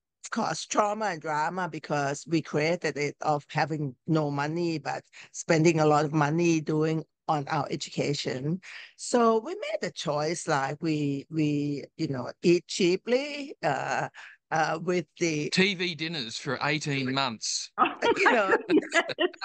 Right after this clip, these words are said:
Speaker 1: goodness, for the t-, wonderful T V dinner in U S.
Speaker 2: Yeah.
Speaker 1: <laughs> You know, those T V.
Speaker 2: Fed
Speaker 3: Oh,
Speaker 2: ourselves for
Speaker 3: yes.
Speaker 2: a dollar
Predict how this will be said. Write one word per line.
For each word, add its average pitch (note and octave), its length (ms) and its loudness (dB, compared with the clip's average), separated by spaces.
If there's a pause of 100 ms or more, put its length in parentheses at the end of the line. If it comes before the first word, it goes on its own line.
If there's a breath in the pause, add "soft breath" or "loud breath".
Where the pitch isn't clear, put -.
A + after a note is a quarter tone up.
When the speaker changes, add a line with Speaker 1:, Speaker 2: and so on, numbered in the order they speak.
(220)
Speaker 1:
goodness, A3 480 -2
for A3+ 140 -2
the G#3 160 0
t-, - 540 -10
wonderful B3 680 2
T G#3+ 240 -6
V F#3 240 -2
dinner F#3 560 2
in D3+ 560 -4
U D#3+ 220 4
S. - 500 2
Speaker 2:
Yeah. C4 80 0 (180)
Speaker 1:
<laughs> C4+ 160 0
You B3+ 200 -2
know, A3+ 180 4
those G#3 320 0
T G#3 200 -8
V. F3+ 140 -2
Speaker 2:
Fed E3+ 140 2
Speaker 3:
Oh, A3+ 120 4
Speaker 2:
ourselves A#3+ 360 4
for - 60 -4
Speaker 3:
yes. D#3+ 60 -6
Speaker 2:
a - 20 -8
dollar C#3 240 0